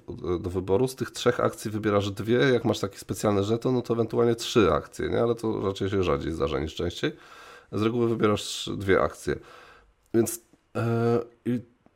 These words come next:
samych tych akcji jest pełno. No tam z trzydzieści tak naprawdę masz chyba opcji, co,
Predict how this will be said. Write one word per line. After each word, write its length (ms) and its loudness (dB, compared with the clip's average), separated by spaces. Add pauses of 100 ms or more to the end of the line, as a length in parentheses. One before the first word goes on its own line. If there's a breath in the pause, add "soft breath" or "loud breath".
(120)
samych 360 4
tych 260 -4
akcji 380 4
jest 200 -4
pełno. 400 6
No 80 0
tam 500 -2
z 340 -8
trzydzieści 520 -2
tak 140 -4
naprawdę 400 0
masz 180 -2
chyba 200 2
opcji, 560 -2
co, 160 -2